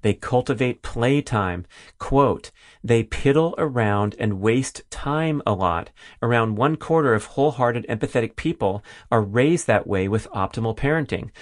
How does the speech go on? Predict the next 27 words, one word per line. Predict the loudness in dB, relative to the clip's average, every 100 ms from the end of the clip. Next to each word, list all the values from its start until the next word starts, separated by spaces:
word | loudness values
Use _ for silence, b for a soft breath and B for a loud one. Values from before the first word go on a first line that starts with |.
| B
For | -4 -2
the | -2
rest, | 0 2 2 -2 -10 -18 B B
empathy | 0 2 0 0 0 0
and | -2
wholeheartedness | 0 0 0 0 2 2 2 -2 -2 -4 -12 B B
is | -2 -2
a |
skill | -4 -6 0 2 4 2
that | -2 0
they | 0
have | 0
cultivated." | -6 0 0 0 -2 -2 -2 -6 -12 _ _ B B B B
Modern, | 0 2 4 4 2 0 2
messed | 2 2 2
up | 0 0
cultural | -2 -2 0 0
dynamics, | 2 2 2 2 0 -2 -8 -16 B B B
we | 0 0 0 -4 -10 -8
kind | -2 -2
of | -2
think | -2 -2 -2 -4
exhaustion | -4 2 4 2 0 -4
to | -4
be | -2
a | -2
status | -2 -2 0 0